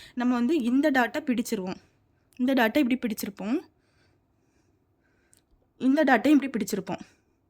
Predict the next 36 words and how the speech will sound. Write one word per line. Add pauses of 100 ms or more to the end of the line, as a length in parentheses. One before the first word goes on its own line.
(600)
தையல்
போட்டு
நம்ம
பிடிச்சிருப்போம்.
இந்த
ரெண்டு
டாட்டையும்
நம்ம
பிடிச்சிட்டு, (840)
இப்படி
வச்சு
பார்க்கும்போது,
நமக்கு
இங்க
ஒரு
பாயிண்ட்
கிடைக்குது. (520)
இங்க
ஒரு (180)
பாயிண்ட்
கிடைக்குது.
என்ன
வருதுல்ல,
இந்த
பாயிண்ட். (440)
அதே
போல
இந்த
பாயிண்ட்டை (200)
நம்ம
இதுல
வச்சுக்கோங்க.
நம்ம
இப்படி
வச்சு
தைக்கும்போது,